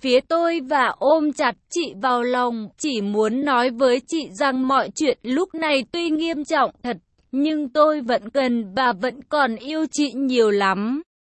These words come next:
Chân tay luống cuống còn lòng dạ thì rối bời, mặc cho người chị vẫn còn sũng nước tôi kéo chị về phía mình rồi ôm chị thật chặt, chị vẫn khóc thút thít. Những hạt nước trên cổ áo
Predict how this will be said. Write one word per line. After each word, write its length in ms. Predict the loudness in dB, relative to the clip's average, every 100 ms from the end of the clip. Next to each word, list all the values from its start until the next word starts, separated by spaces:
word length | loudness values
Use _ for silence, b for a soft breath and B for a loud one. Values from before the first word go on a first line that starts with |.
| _
Chân 260 | -2 0 0
tay 260 | -2 -2
luống 380 | 0 2 2 0
cuống 400 | -2 2 2 0
còn 300 | 0 0 0
lòng 300 | -2 -2 -2
dạ 260 | 0 0 0 -2
thì 220 | -6 -4
rối 280 | -2 0 0
bời, 520 | 0 2 2 0 -2 -10
mặc 260 | -4 -4 _ -6
cho 180 | -2 0
người 340 | 2 2 2 0
chị 240 | -4 -4 -4
vẫn 160 | -6
còn 240 | 0 0 0 -4 -4
sũng 300 | -4 -2 -2
nước 200 | -4 -6
tôi 380 | 2 4 4 0 -4
kéo 280 | 0 0 0 -2
chị 220 | -6 -4 2
về 200 | 4 4 2
phía 220 | 0 2
mình 380 | 2 0 0 -2
rồi 260 | 2 2 2
ôm 360 | 2 2 0
chị 260 | -2 -4 -4
thật 160 | -6 -6
chặt, 240 | -4 -4 -4 _
chị 220 | -4 -4 -6 -4
vẫn 200 | -4 -4
khóc 300 | -2 -2 -2
thút 200 | -6 -6 -4
thít. 280 | -4 -4 -6 _ _ _
Những 280 | -8 -6 -4
hạt 280 | -4 0 -2
nước 260 | 0 -4 -4 -6
trên 300 | 4 4 4
cổ 260 | 0 2 2
áo 320 | 2 2 0